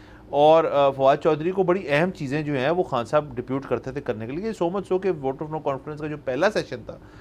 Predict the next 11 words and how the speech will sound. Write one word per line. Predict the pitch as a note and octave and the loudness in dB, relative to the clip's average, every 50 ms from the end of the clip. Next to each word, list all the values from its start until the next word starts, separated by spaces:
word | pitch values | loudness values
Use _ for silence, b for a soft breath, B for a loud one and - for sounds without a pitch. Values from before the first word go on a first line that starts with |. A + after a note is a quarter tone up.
| B B B B B - | B B B B B -10
उसमें | C#3 B2+ D3 D#3 D#3 | -10 -8 -6 -4 -2
जब | C#3+ D3+ C#3 | 0 0 0
इन्होंने | C#3+ C#3 C#3+ D3 C#3+ | 0 -2 -4 -4 -4
इन्वोक | C#3 C3+ B2 C#3 D#3+ D#3+ - - | -4 -2 0 -2 -2 -2 -4 -2
किया | D3+ C#3 B2+ | 2 4 4
था | B2+ B2+ C3 | 4 4 2
आर्टिकल | A#2+ A2 G#2 - A#2+ - B2 A#2+ A2 - - - - - | 0 0 0 -4 -4 -4 -4 -4 -6 -8 -16 -20 -10 -4
पन्द्रह | - C#3 C#3+ C3+ A#2+ G2+ G2+ G2+ | -2 2 2 2 2 2 0 -6
मेरे | G2+ G#2+ G2+ G#2 | -8 -8 -8 -6
ख्याल | - A2 G#2 G2 F#2+ | -4 -4 -4 -4 -4
में, | G#2 B2+ C3+ | -4 -8 -8